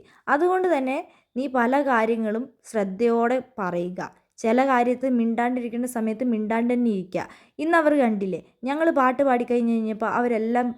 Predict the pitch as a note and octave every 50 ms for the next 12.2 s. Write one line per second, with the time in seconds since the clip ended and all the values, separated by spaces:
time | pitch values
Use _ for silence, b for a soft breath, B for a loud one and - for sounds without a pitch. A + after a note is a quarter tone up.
0 | - - - G#3 G#3 G#3+ A3 A3 A3+ A#3 A3+ A#3 B3 B3 G#3+ G3 A#3 G#3 - G3+
1 | F#3+ F#3 F3+ F3+ E3+ E3+ - - B B B B B C#4 D4+ D#4 D#4+ D#4+ D#4+ D4+
2 | C4+ B3+ A#3+ B3 B3+ C#4 C#4+ C#4+ C4 A#3+ A3 A3 A3 - B3+ B3 G#3+ A3+ G3 -
3 | G#3+ A3 A3 A#3 G#3 G#3 G#3 G#3 G#3 G3 F#3+ G3 G#3+ B3 A#3 - F3+ G#3+ G#3 G#3
4 | G#3 G#3+ G#3 F#3+ G3 G3+ A3 A#3+ - - G3 F#3 F#3 F#3 G3+ G3+ F#3 E3 D#3+ D#3
5 | - B B B B B B - C4 C4 C4+ C#4 C#4 C4 A#3+ - - - A3 A3+
6 | A#3 A#3+ A#3+ C4 B3 A#3+ A3+ A3 A3 A3+ G#3+ G#3 G#3+ A3+ A#3 A3 G#3 G#3 G#3 G#3
7 | A#3+ A3+ B3 G#3+ G#3 G#3 - A3+ G#3 G#3+ G#3 - G3 G3 F#3 F3+ F#3 - - G#3+
8 | G#3+ A#3+ A#3 A3 A3 A3 A3+ A3 G#3+ G3+ G3+ - - A3 G#3+ G#3+ G#3+ G#3 G#3 G3+
9 | F#3+ F#3+ F#3+ - G#3+ G3+ G3 F#3 F#3+ G3 F#3+ F#3+ F#3+ F#3+ G3+ G#3+ A3+ A3 A3+ A3
10 | G#3+ G3 F#3+ G3 F#3+ G#3 G3+ F#3+ F#3 F#3+ F#3 F#3 F#3+ G3+ G3 F#3 F3 F3 F#3 -
11 | - G3+ G3 F#3+ F#3+ G3 G3+ G3+ G3+ F#3+ F#3+ G3 G#3 A3 A3 G3 G3+ F3 E3 E3
12 | E3+ E3+ -